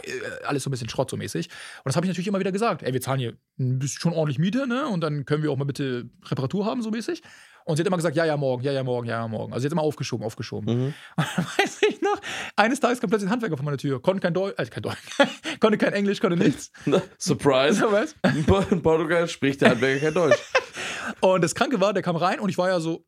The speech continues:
Speaker 1: sehr offen, normal. Hab ich meinte, „Ey, müssen wir
Speaker 2: Ja.
Speaker 1: was-“ Er meinte, „Nee, nee.“ Und dann hab, ähm, bin ich in mein Zimmer gegangen, meinte, „Ja, mach deine Arbeit“, er macht den Kühlschrank, alles sauber. Plötzlich war er nach, nach, nach drei Minuten irgendwie fertig.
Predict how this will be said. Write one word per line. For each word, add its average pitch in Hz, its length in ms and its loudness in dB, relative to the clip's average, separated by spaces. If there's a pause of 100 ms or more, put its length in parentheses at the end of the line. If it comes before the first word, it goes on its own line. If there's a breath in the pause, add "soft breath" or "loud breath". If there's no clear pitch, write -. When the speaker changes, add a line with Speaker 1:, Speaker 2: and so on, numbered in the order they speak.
(200)
Speaker 1:
sehr 117 180 -6
offen, 156 340 -2 (160)
normal. 123 280 -2
Hab 202 60 -4
ich 170 80 -4
meinte, 220 140 -4
„Ey, 320 60 -4
müssen 185 200 0
wir 147 60 6
Speaker 2:
Ja. - 60 2 (180)
Speaker 1:
was-“ 196 280 -4 (180 loud breath)
Er - 80 0
meinte, 165 180 2
„Nee, 202 200 0
nee.“ 214 100 -2
Und 196 80 -2
dann 160 120 -2
hab, 160 120 -2
ähm, 147 300 -2
bin 147 40 -4
ich 147 60 -4
in 147 40 -4
mein 151 100 -2
Zimmer 170 180 0
gegangen, 127 140 -4
meinte, 135 160 -4
„Ja, 135 60 -2
mach 131 100 -4
deine 131 140 -4
Arbeit“, 220 260 -4
er - 60 -6
macht 131 140 -4
den 123 60 -4
Kühlschrank, 180 280 -6
alles 165 140 -6
sauber. 180 320 -4
Plötzlich 220 200 0
war 202 80 4
er - 20 2
nach, 170 160 0
nach, 165 200 0
nach 190 260 0
drei 202 180 4
Minuten 202 200 2
irgendwie 151 160 -2
fertig. 123 380 -2